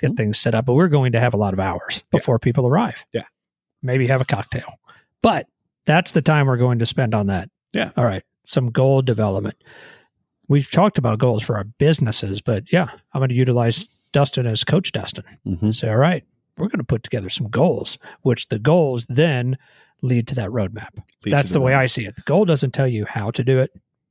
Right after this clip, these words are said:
Speaker 1: but then it lets you see the roadmap. Okay, that's what I need to be working on. That's where I need to get to.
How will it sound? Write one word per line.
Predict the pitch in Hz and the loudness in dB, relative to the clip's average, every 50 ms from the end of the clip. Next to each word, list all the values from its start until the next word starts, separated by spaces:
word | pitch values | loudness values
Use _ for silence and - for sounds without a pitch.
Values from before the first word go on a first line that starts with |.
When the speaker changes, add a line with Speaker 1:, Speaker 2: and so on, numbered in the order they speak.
| _ _ _ _ _ _ | _ _ _ _ _ _
Speaker 1:
but | - 117 110 120 - | -6 -6 -6 -4 -2
then | - 147 160 165 165 160 156 151 139 | 0 2 4 4 6 6 4 4 2
it | 131 120 | 0 0
lets | - 123 - - - | -2 -4 -2 -2 -4
you | 117 | -4
see | - - 135 127 | -4 -2 -4 -4
the | 120 107 | -4 -2
roadmap. | 110 117 113 107 107 113 101 101 - - | 0 0 0 0 -2 -4 -6 -4 -4 -4
Okay, | 123 127 - - 107 107 101 101 | -4 -4 -4 -8 -10 -8 -10 -6
that's | 110 117 123 156 170 156 - - - - - 123 | -4 0 0 2 0 0 -2 -6 -8 -6 -6 -4
what | 117 113 110 | -4 -2 -2
I | 107 101 | -2 -4
need | 101 98 98 | -4 -6 -6
to | 101 | -6
be | 107 104 | -6 -4
working | 101 104 101 104 - - 107 110 | -4 -6 -8 -8 -10 -12 -12 -8
on. | - 113 104 | -8 -6 0
That's | 123 139 160 - - | 2 0 0 0 0
where | - 156 147 | 0 0 2
I | 143 143 | 2 2
need | 147 143 139 | 0 0 0
to | 143 | 0
get | 160 160 143 - | 0 0 0 -2
to. | 135 117 110 117 | -4 -2 -2 -4